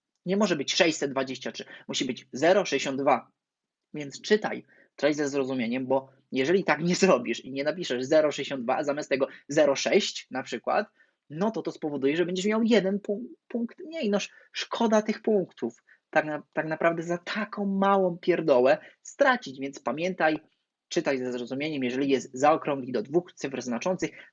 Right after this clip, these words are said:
to zaokrągli to do tych dwóch cyfr znaczących. No i to wszystko w tym filmie. Będziemy ten cykl kontynuować, więc zachęcam do subskrypcji, żeby być na bieżąco z materiałami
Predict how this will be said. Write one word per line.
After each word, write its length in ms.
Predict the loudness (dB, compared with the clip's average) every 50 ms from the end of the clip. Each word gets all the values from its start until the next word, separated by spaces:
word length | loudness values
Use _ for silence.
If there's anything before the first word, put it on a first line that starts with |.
| _ 2
to 180 | 4 6 6
zaokrągli 760 | 6 6 4 4 4 0 0 0 -2 -2 -2 -2 -2 -4 -4 -4
to 120 | -4 -4
do 120 | -4 -4
tych 140 | -6 -8 -10 -10 _ _ _ -10
dwóch 420 | -6 -2 0 0 0 0 -2 _ _ _ _ -12
cyfr 320 | -6 -4 -4 -4 -4 _ _ _ _ _ _ _ _ _ _ _
znaczących. 640 | -8 -6 -4 -4 -2 0 -2 -2 -2 -6 -10 -18 _ _ _ _ _ _ _ _ _ _ _ _ _ _ _ _ _ 0
No 100 | 4 4
i 200 | 4 4 2 -2 _ _ _ _
to 100 | -6 -6
wszystko 560 | -2 2 2 2 2 2 -2 -2 -2 -2 _ _ _ _ _
w 80 | -10 -4
tym 340 | 0 0 0 0 -4 -8 _ _ _ _ _ _ 2
filmie. 360 | 2 2 4 4 2 0 0 0
Będziemy 380 | 0 0 2 2 2 -2 -2 -2
ten 140 | -4 -6 -6
cykl 280 | -4 -6 -6 -6 -6 _
kontynuować, 720 | 0 0 2 2 0 0 2 2 2 4 4 2 0 0 -6 -20 _ _ -4
więc 240 | -4 -4 -4 -4 -6 -2
zachęcam 480 | 2 2 4 4 2 2 0 -2 -6
do 80 | -4 -4
subskrypcji, 580 | -4 -6 -6 -6 -4 -6 -6 -4 -2 -4 -2 -2 -2
żeby 240 | -2 -2 -2 -2
być 260 | -2 -4 -4 -6 -8 _ -2
na 160 | 2 2 4
bieżąco 500 | 4 4 2 2 0 -2 -2 -2 -4 -4 -6 _ _ _
z 80 | -4 0
materiałami 720 | 2 2 2 2 2 0 0 0 0 0 0 -2 -4 -4